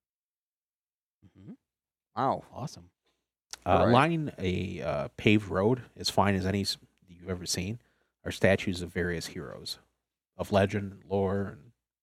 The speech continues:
Speaker 3: some that, uh, are beyond your, uh, recognition.
Speaker 1: Hmm. Is there a dude with a really big sword?
Speaker 3: Yes.
Speaker 1: Awesome. <laughs>
Speaker 3: Standing on top of a, uh,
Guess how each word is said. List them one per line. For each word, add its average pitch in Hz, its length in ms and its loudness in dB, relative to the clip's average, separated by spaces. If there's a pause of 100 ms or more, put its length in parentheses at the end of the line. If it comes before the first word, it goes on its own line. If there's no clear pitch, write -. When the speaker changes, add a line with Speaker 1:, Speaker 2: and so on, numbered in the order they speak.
(280)
Speaker 3:
some 101 240 2
that, - 340 -2
uh, 90 400 -12
are 87 160 -6
beyond 92 460 -6
your, 87 260 -16 (500)
uh, 76 200 -12
recognition. 85 500 -8 (1300)
Speaker 1:
Hmm. 202 60 -12 (1200)
Is - 80 -20
there - 80 -20
a - 120 -20
dude 104 180 -20
with 98 120 -20
a - 80 -20
really - 240 -20
big - 180 -20
sword? - 440 -20 (500)
Speaker 3:
Yes. - 260 -2 (480)
Speaker 1:
Awesome. - 320 -10 (460)
<laughs> 135 400 -8
Speaker 3:
Standing 139 360 6
on 113 120 4
top 113 320 4
of 92 220 0
a, 90 240 -6
uh, 95 180 -8